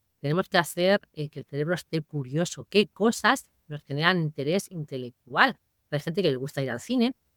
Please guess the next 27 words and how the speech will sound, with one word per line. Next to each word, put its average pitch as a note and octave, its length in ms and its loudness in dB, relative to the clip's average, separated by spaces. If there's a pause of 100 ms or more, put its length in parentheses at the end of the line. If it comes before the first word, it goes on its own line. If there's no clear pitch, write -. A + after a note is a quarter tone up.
(300)
hay D3 100 0
gente D#3 260 0
que D3 120 2
le B2 80 -2
gusta C#3 320 -2
ver B2+ 120 -4
series, G#3 440 2
hay - 60 -20
gente D#3+ 200 -2
que C3+ 60 -2
le B2 80 -4
gusta C#3 320 -4
leer, G3 260 0 (320)
pero C#3+ 160 0
es - 120 -4
importante F#3 580 0
que D3+ 100 0
entendamos E3 680 0 (260)
gente E3+ 240 -4
que E3+ 80 2
hace F3 200 2
una D#3 120 2
segunda F#3+ 380 0
o E3 60 4
una C#3+ 80 2
tercera C#3+ 320 -2
carrera, G3 480 4